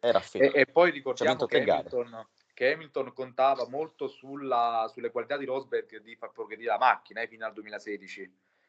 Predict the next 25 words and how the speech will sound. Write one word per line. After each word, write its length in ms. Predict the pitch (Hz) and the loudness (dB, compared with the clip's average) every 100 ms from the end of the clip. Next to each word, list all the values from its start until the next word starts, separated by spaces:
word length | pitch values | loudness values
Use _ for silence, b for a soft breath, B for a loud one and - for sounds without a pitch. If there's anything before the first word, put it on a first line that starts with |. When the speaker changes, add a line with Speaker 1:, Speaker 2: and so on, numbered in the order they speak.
| _ _ - | _ _ -4
Speaker 2:
Cioè, 200 | 87 120 | 2 2
Speaker 1:
Anche. 160 | 117 | 2
Speaker 2:
c'è 100 | - | 2
da 80 | 113 | 2
dire 240 | 117 120 117 | 2 2 0
questa 300 | 117 123 120 | 0 -4 2
cosa, 400 | 160 156 127 120 | 2 2 -2 -6
e 80 | |
infatti 320 | 123 151 147 127 | -6 -6 -6 -6
poi 120 | 123 | -10
si 100 | 127 | -10
è 20 | |
visto 340 | 123 135 - | -16 -16 -14
nel 80 | 113 | -14
duemiladiciassette, 720 | 110 113 117 151 - 120 - | -10 -10 -6 -4 2 0 0
dopo 200 | 117 110 | -4 -2
che 40 | 110 | -2
la 80 | 117 | -4
Mercedes 400 | 135 117 120 110 | -6 -8 -10 -10
andava 200 | 107 104 | -8 -6
un 40 | |
po' 80 | 110 | -6
in 80 | 104 | 2
panne, 320 | 123 104 101 | 2 2 -4
quindi, 320 | 127 120 | -12 -12